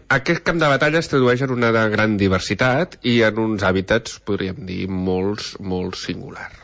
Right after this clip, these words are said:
Un d'ells és el que veurem avui, o sigui, els boscos mixtes, que són uns espais forestals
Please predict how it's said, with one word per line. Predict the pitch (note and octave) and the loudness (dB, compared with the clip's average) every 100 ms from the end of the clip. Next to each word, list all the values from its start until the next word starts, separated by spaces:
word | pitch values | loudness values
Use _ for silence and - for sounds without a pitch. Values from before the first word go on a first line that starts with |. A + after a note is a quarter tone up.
| - - - - - | -20 -20 -16 -14 -4
Un | G2+ | 0
d'ells | G#2 G#2+ B2+ | 4 4 2
és | A2 | 2
el | G2+ F#2 | 2 2
que | F#2+ | 2
veurem | F#2 F2+ F2 | 4 4 0
avui, | E2 F#2 C#3 | -2 0 -2
o | |
sigui, | A2 F#2 F2+ | -2 -4 -2
els | F2 E2+ | -4 -4
boscos | F2 - F#2 - | -6 -6 -8 0
mixtes, | A#2 C#3+ - D#3+ - | 0 0 0 0 0
que | F2+ | -6
són | G2 | -4
uns | F#2+ F#2 | -4 -4
espais | F#2+ - F#2 - | -6 -4 -4 -2
forestals | B2+ C3 - C3+ A#2+ - - | 0 0 0 2 2 0 -6